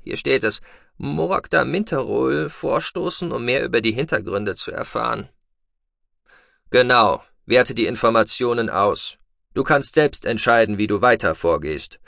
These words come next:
und finde heraus, ob es eine rechtliche Grundlage gibt, mit galaktischen Schiffen einzugreifen.“ „Sonst noch etwas?“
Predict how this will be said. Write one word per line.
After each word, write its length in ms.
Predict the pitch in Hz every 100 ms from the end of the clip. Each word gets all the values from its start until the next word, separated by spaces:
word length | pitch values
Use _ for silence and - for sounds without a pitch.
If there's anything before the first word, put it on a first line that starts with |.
| - -
und 180 | 147
finde 260 | - 180 147
heraus, 460 | 135 127 135 - -
ob 140 | 131
es 100 | -
eine 260 | - 123 113
rechtliche 440 | 139 - 147 147
Grundlage 560 | 123 135 110 113 113 101
gibt, 460 | 113 135 - -
mit 120 | 107 -
galaktischen 580 | 104 117 - 120 120
Schiffen 380 | 110 127 113 110
einzugreifen.“ 800 | - 127 - 85 85 73 - 62 _ _ _ _ _ _ _ _ - _ _
„Sonst 440 | - - 110 170 -
noch 120 | 196
etwas?“ 500 | 180 190 185 180